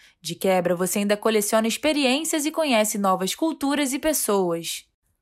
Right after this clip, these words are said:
É possível trocar suas habilidades por acomodação em períodos que variam de dias a meses em hostels, ecovilas, projetos sociais,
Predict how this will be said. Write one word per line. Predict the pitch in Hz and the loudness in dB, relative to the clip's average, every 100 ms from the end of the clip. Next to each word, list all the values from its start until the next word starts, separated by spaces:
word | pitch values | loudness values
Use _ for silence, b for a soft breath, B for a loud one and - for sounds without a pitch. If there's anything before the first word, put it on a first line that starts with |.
| _ | _
É | - 254 | 0 2
possível | 277 269 - 302 330 | 2 -2 0 0 0
trocar | 294 269 214 196 | 0 0 2 0
suas | - 196 190 | 0 0 0
habilidades | 185 202 190 202 262 277 - | 0 0 2 2 2 0 -2
por | 240 233 | 2 2
acomodação | 262 285 285 269 294 - 233 240 - | 2 2 2 2 0 2 0 0 -2
em | 254 | -6
períodos | 254 247 233 240 247 | 0 2 2 -2 -2
que | - | -4
variam | 247 240 196 185 180 | 2 2 2 -2 -2
de | 196 302 | -2 -2
dias | 233 269 320 320 - - | 0 0 0 -2 -4 -2
a | 330 | 0
meses | 254 240 247 220 208 | 2 2 2 0 -6
em | 208 | -4
hostels, | 196 247 254 - 247 - - | 2 2 2 0 -2 -2 -2
ecovilas, | 269 285 285 190 214 214 214 | -2 0 -2 -2 -2 -2 -2
projetos | - 226 190 180 175 180 | -2 0 0 -2 -4 -6
sociais, | 202 196 277 233 254 | -4 0 2 4 2